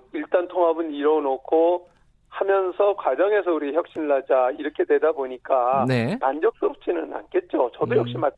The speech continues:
Speaker 1: 만족스럽지가 않습니다.
Speaker 2: 네.
Speaker 1: 그렇지만은 일단은 우리가 그 내걸었던 게 통합과 혁신인데
Speaker 2: 네.
Speaker 1: 일단 통합을 이뤄냈으면 이 지금부터는 혁신을 해야죠.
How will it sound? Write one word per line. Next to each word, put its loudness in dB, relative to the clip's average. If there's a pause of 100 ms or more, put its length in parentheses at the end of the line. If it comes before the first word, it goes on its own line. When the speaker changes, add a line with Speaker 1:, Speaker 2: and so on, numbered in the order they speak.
(140)
Speaker 1:
만족스럽지가 -2
않습니다. -2
Speaker 2:
네. 0
Speaker 1:
그렇지만은 -2
일단은 -2 (340)
우리가 0
그 2
내걸었던 0
게 0 (340)
통합과 -2
혁신인데 0
Speaker 2:
네. -4
Speaker 1:
일단 -2
통합을 0
이뤄냈으면 0
이 -16
지금부터는 -6
혁신을 -6
해야죠. -4